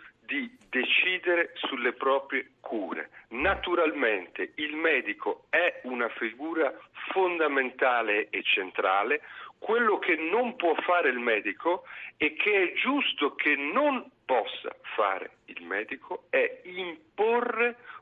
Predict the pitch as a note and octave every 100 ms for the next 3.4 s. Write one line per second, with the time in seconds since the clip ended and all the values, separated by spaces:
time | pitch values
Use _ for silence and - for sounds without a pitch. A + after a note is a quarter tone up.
0 | _ D#3+ D3 C3 - D3 A#2 - E3+ F3
1 | F#3+ F#3 - - - _ - F#3 F#3+ F3+
2 | - F#3+ F3+ E3+ E3+ E3+ E3 E3 D#3+ D#3+
3 | D#3+ C#3 G2 -